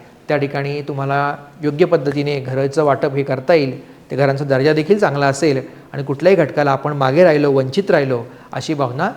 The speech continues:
निर्माण होणार नाही. त्याचबरोबर आपण जर बघितलं,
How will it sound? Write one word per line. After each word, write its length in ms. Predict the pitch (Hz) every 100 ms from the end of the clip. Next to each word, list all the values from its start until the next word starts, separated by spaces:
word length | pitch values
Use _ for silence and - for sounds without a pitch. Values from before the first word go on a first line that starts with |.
| -
निर्माण 320 | 170 202 185
होणार 240 | 135 117 110
नाही. 120 | 117 - - - - - - -
त्याचबरोबर 440 | 233 240 226 226
आपण 220 | 202 214
जर 80 | 214
बघितलं, 580 | 208 196 202 190 151